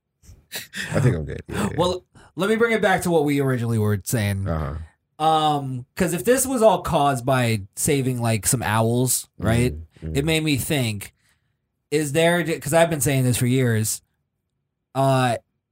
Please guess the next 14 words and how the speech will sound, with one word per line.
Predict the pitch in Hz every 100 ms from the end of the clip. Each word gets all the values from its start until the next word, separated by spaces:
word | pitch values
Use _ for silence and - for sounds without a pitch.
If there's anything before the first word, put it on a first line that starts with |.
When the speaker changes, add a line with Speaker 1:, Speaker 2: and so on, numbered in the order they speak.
| _ _ _ _ -
Speaker 2:
I | 156
believe | 165 175 165 147
we | 156
should, | 139 151 135
there's | 156 151 139
some | - 160 143 139 _ _ -
animals | 147 151 143 131 123 117
that | 127 113
just | - 143 135
go | 139 127
extinct | 104 - 139 117 113 -
because | 117 127 120
that's | 117 117 -
just | - 123 - -